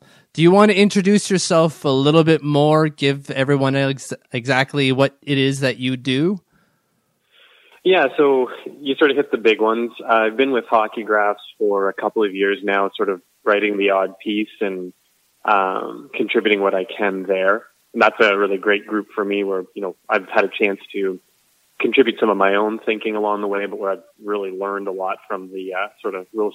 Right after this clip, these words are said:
Speaker 2: smart minds that go through that site. And then about a year ago, I hooked up with The Athletic when they were just, uh, getting started. They opened a branch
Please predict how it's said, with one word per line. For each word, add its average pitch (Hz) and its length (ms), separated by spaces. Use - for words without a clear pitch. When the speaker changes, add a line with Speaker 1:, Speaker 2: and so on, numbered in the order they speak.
Speaker 2:
smart 104 220
minds 98 420
that 110 180
go 98 220
through 101 120
that 98 180
site. 101 280
And 120 120
then 123 80
about 120 200
a 113 40
year 123 220
ago, 127 260
I 107 220
hooked 120 260
up 117 220
with 107 160
The 107 180
Athletic 110 500
when 107 160
they 101 120
were 98 160
just, 110 280
uh, 101 440
getting 107 220
started. 104 420
They 107 100
opened 107 220
a 107 40
branch 104 360